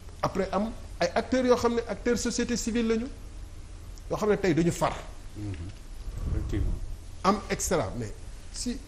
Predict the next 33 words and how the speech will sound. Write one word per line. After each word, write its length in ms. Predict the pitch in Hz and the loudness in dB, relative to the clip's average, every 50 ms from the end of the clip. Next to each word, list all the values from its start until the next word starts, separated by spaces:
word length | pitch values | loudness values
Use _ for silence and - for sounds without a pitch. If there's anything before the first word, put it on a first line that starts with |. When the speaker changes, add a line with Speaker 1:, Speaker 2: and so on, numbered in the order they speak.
| - - | -10 -8
Speaker 1:
bu 120 | 160 156 214 | -4 2 6
dee 120 | 240 240 | 8 8
da 100 | 220 208 | 10 10
ngeen 200 | 208 208 196 180 | 8 8 8 8
di, 260 | 175 170 165 147 127 120 - - - - - - - - - - - - - - - - - - - - - - - | 6 6 4 4 4 2 -2 -6 -10 -10 -12 -12 -12 -12 -12 -12 -12 -12 -12 -14 -14 -14 -14 -14 -14 -14 -12 -6 0
ñun 160 | 151 175 165 - - - | 4 4 4 4 4 4
Aar 220 | 175 151 127 113 107 - - - - - - - - - - | 4 4 6 4 0 -4 -8 -4 0 4 6 6 6 6 6
wala 240 | - 156 156 147 131 110 - - - - - - - - - - - - 131 | 4 4 6 4 4 2 -2 -6 -10 -10 -10 -10 -8 -8 -8 -8 -6 0 2
l'ensemble 420 | 151 185 226 - - 208 185 165 | 4 4 4 4 2 2 2 4
des 220 | 147 160 147 123 151 | 4 2 4 4 2
autres 180 | 147 - - | 0 0 -2
forces, 400 | - - 120 - - - - - - - - - - - - - - - - - - - | -4 -6 -4 -4 -4 -4 -6 -6 -8 -10 -12 -12 -12 -12 -10 -10 -10 -10 -10 -10 -4 -2
dañuy 200 | - 175 185 196 | 0 2 2 2
xeex, 280 | 165 - - 190 180 170 - - - - - - - - - - - - - - - - - - - | 2 2 2 2 2 2 0 -4 -8 -10 -10 -10 -10 -12 -12 -12 -12 -12 -12 -12 -12 -14 -12 -6 -2
dañuy 240 | 127 143 180 196 160 | 0 2 2 4 6
jàkkaarloog 560 | - 190 - - - 165 156 156 160 170 175 - - - - - - - - - - - - | 6 4 4 4 2 2 2 2 2 0 0 -2 -6 -10 -12 -12 -10 -10 -10 -10 -10 -6 -4
di 60 | - 123 | -2 0
débattre 420 | 120 156 156 180 185 - - 160 | 2 2 4 4 2 2 0 -2
rek 80 | 170 160 - - - - - - - - - - - - - | -4 -4 -6 -8 -12 -12 -12 -10 -10 -10 -10 -12 -10 -2 0
ñoo 100 | 165 185 | 0 0
xam 240 | 160 - 180 170 151 | 2 2 2 2 2
ne 140 | 151 160 165 - - - - - | 2 2 -2 -4 -8 -10 -10 -8
c'est 120 | - - 180 | -2 0 2
des 240 | 170 170 139 113 151 | 4 4 4 6 6
encagoulés 540 | 185 196 185 - 196 180 147 175 175 170 | 4 4 4 4 2 4 6 4 4 4
far. 200 | - - 175 139 98 - - - - - - - - - - - 95 95 - - - - - - - - - - - - - - - - - - - - - - | 2 0 -2 -2 -2 -4 -8 -10 -12 -12 -10 -10 -8 -8 -6 -6 -6 -8 -8 -8 -8 -8 -8 -8 -8 -8 -10 -10 -10 -8 -8 -8 -8 -8 -8 -8 -8 -10 -6 4
Di 80 | 151 202 | 6 8
leen 120 | 202 190 151 | 8 8 8
jàppale 340 | 190 175 - 185 185 175 165 | 6 4 6 4 2 2 2
ci 100 | - 151 | 0 -2
fànn 260 | - 170 160 156 151 | -2 0 0 2 2
yu 140 | 147 143 | 2 2
ne, 60 | 123 | 2